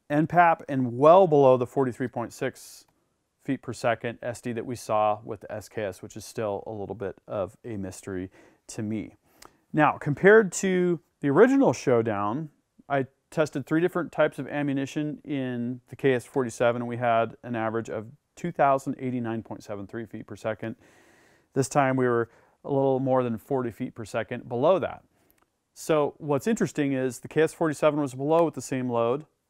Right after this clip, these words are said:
The other three types of ammo were consistent between the two tests,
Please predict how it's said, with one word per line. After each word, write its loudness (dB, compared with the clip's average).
The -12
other -8
three -6
types -4
of -10
ammo -2
were -2
consistent -10
between -10
the -10
two -10
tests, -6